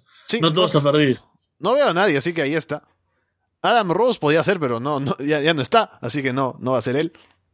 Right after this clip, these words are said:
Speaker 1: Pero bueno, ahí está, falta uno, nos sorprenderán, a ver quién es el último que falta que no tenemos aquí. Y me imagino que luego aparece alguien que es una opción súper obvia y quedamos como,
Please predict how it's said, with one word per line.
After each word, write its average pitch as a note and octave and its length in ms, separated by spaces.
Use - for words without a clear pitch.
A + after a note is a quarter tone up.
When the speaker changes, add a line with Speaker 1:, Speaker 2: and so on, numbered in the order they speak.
Speaker 1:
Pero D3 160
bueno, E3+ 220
ahí D3+ 220
está, G3 420
falta F3+ 380
uno, A3 320
nos E3 120
sorprenderán, D#3 560
a D3+ 80
ver D3+ 160
quién E3 180
es C#3+ 100
el C#3 80
último C#3+ 320
que A#2 100
falta D3 240
que D#3 80
no C#3 80
tenemos C3 320
aquí. C#3 220
Y C#3+ 60
me D#3+ 60
imagino G3+ 360
que E3+ 80
luego F#3+ 300
aparece E3+ 340
alguien F3+ 180
que D3+ 80
es D3 60
una D#3+ 160
opción E3 400
súper F3+ 300
obvia F#3 300
y A#2 200
quedamos C#3+ 420
como, A#2 300